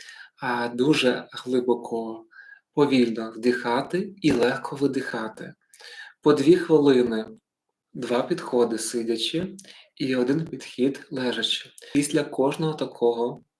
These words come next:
дихання, а, ми будемо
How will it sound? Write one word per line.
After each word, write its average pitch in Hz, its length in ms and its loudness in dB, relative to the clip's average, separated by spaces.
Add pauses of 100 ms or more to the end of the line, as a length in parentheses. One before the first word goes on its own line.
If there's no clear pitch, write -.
(880)
дихання, 127 760 0 (420)
а, 120 260 -6
ми 120 160 4
будемо 120 760 0